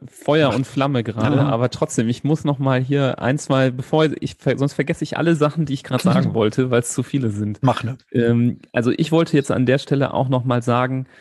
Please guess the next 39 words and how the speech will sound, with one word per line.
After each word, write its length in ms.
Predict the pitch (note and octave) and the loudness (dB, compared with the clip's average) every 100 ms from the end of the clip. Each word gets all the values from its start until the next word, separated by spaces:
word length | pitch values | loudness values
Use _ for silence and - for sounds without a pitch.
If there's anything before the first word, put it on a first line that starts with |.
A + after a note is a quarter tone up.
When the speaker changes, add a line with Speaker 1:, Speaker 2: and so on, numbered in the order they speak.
| - _ _ | -20 _ _
Speaker 1:
ähm, 340 | B2 A#2+ A#2+ A#2 | 0 2 2 2
dass 180 | A#2+ | 0
mir 140 | B2+ G2+ | 2 0
auch 140 | A2+ | 0
wichtig 260 | A#2+ - B2 | -2 -2 -4
ist, 200 | A#2 - | -2 0
noch 120 | B2+ | 0
mal 160 | B2+ A#2+ | 2 0
zu 160 | - | 0
betonen, 540 | A#2 - C3 C#3 C#3+ C#3 _ _ _ | -2 0 2 2 2 -4 _ _ _
dass 280 | A#2 - - - _ | -2 -2 -16 -20 _
es 180 | A#2 B2 | -2 0
ja 140 | - - | -2 0
auch, 240 | C3 - - - _ - | -2 -2 -14 -18 _ -20
dass 800 | - - - - - - B2 - | -16 -16 -16 -18 -4 -2 -2 -4
viele 380 | - - D#3 D3 C3+ - - | -4 2 4 2 0 -14 -14
zu 160 | - C3 | -2 0
Recht 380 | A#2 C3+ - - | 2 0 -2 -8
auch 320 | A2 A#2+ A#2+ - | 0 0 -2 -12
verwirrt 440 | _ A#2+ G#2+ A#2 - | _ -2 2 0 0
sind, 360 | - F#2 - - | -10 -12 -16 -2
ne? 260 | C3 F3+ - | 0 0 -2
Also 260 | A2 A2+ | 0 0
von 160 | G#2+ A2+ | 0 -2
Seiten 300 | A2 G#2 - | 0 -2 -2
der 180 | A2 - | -4 -2
Eltern. 300 | G2+ - G2+ | -4 -4 -2
Und 100 | G#2+ | -2
ich, 100 | A2 | -4
mir 240 | - B2 | 0 0
ist 120 | C3 | 2
auch 100 | A#2+ | 0
wichtig 320 | C3+ C3 C3 - | 0 -2 -6 -6
zu 120 | A#2+ | -2
sagen, 340 | A#2+ A#2+ B2 - - _ | 0 2 -2 -4 -20 _
dass 200 | A#2 A2 | -4 0
wir 120 | A#2+ | 2
nicht 280 | A#2+ C3+ - | 4 2 2
denken, 480 | A#2+ B2+ C3 B2 B2 | 0 0 0 -2 -2